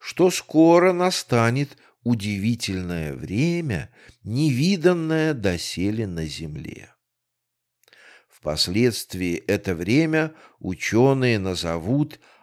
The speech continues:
антропогенным периодом. Однажды в степях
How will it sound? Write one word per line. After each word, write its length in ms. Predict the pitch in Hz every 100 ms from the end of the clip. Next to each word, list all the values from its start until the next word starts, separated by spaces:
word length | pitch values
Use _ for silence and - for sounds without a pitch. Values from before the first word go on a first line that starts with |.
| _
антропогенным 1400 | - 120 120 - 107 90 95 87 92 117 120 110 107 98
периодом. 880 | 92 90 90 85 78 71 69 64 _ _ _ _ _ _ _ _
Однажды 800 | 80 78 98 127 147 113 98 90
в 80 |
степях 840 | - - 78 113 123 139 135 -